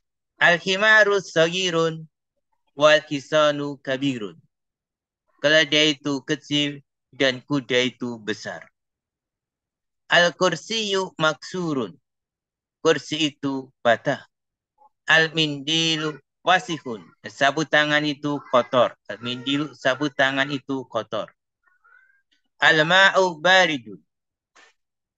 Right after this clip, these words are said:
Air itu dingin. Al-qamaru jamilun. Bulan itu indah. Al-baitu qaribun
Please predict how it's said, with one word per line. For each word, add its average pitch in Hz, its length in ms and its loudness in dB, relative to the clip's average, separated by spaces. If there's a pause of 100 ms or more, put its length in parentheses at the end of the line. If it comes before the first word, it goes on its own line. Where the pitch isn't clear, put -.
(240)
Air 160 320 2
itu 147 320 -4
dingin. 127 480 -6 (1300)
Al-qamaru 147 960 4 (160)
jamilun. 131 640 -2 (1400)
Bulan 151 320 2
itu 135 480 -8
indah. 113 320 -6 (1400)
Al-baitu 196 880 2
qaribun 180 800 -4